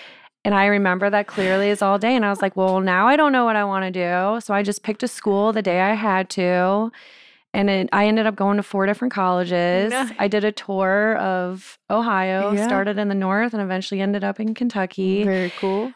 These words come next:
Speaker 1: But I remember going to U C Raymond Walters for something. And back in the day before the internet existed and everything was on there, I picked up a pamphlet.
Speaker 2: Yeah. <laughs>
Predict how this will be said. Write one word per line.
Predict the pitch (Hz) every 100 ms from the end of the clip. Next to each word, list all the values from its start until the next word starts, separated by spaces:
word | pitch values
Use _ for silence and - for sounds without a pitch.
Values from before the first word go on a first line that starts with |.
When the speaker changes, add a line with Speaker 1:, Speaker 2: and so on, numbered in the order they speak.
| _
Speaker 1:
But | 240
I | 233
remember | 240 233 220 226 262 277 294
going | 240 214 214 226 226
to | - 214
U | 214 208
C | 214 - 220 214 208 202 202
Raymond | 202 196 196 196
Walters | 240 330 359 240 208 185 -
for | 190
something. | - 175 175 180 185 190
And | 185
back | 185 185
in | 202
the | 202
day | 202 202
before | 190 185 175
the | -
internet | 214 240 196 180
existed | 175 175 180 175 - 175 180
and | 180
everything | 180 185 180
was | 175
on | 175 175
there, | 214 214
I | -
picked | - 190 214
up | -
a | 262
pamphlet. | - - 240 240 240 - 190 170 208
Speaker 2:
Yeah. |
<laughs> | 240